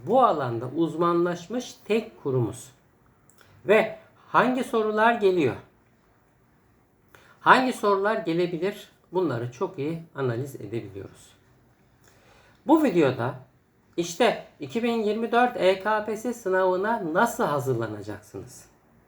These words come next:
Çok basit bir örnek vereyim. Haritada Tuz Gölü'nü arıyoruz.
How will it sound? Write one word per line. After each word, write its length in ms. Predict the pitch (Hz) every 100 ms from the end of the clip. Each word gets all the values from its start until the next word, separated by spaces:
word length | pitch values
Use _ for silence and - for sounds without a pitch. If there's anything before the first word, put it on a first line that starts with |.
| _ _ _ _ _ _ _ _ -
Çok 300 | 294 320 -
basit 340 | 233 294 -
bir 80 | 226
örnek 420 | 208 202 202 202
vereyim. 320 | 147 107 98 - _ _ _ _ _ _ _ _ _ _ _ _ _ _ _ -
Haritada 680 | 202 294 294 226 143 139 - - _ _ _ _ _ _ _ _ _ -
Tuz 380 | - 320 240 185
Gölü'nü 400 | 180 160 147 127
arıyoruz. 640 | 127 110 107 98 95 -